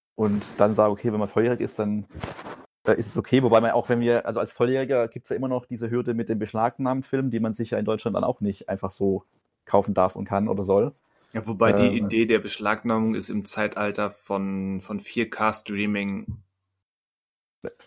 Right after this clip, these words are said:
Speaker 2: auch
Speaker 1: das stimmt.
Speaker 2: zunehmend absurd.
Speaker 1: Das stimmt, das stimmt auf jeden Fall, ja. Aber es, ja, also ich find's halt schwierig zu sagen, was, also was man daraus ziehen wollen. Also zum Glück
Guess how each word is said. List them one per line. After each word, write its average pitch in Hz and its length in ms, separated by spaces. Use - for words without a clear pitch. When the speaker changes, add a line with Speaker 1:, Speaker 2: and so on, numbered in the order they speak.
Speaker 2:
auch 113 120
Speaker 1:
das - 20
stimmt. - 100
Speaker 2:
zunehmend 104 380
absurd. 95 460
Speaker 1:
Das - 380
stimmt, - 480
das - 120
stimmt 101 200
auf 98 140
jeden 98 180
Fall, 95 220
ja. 92 100
Aber 101 220
es, - 200
ja, 101 100
also 104 140
ich 101 80
find's 127 160
halt 120 160
schwierig 131 280
zu - 100
sagen, 113 180
was, 110 240
also 107 180
was 110 160
man 110 100
daraus 104 320
ziehen 107 440
wollen. 104 340
Also 104 180
zum 104 220
Glück 139 260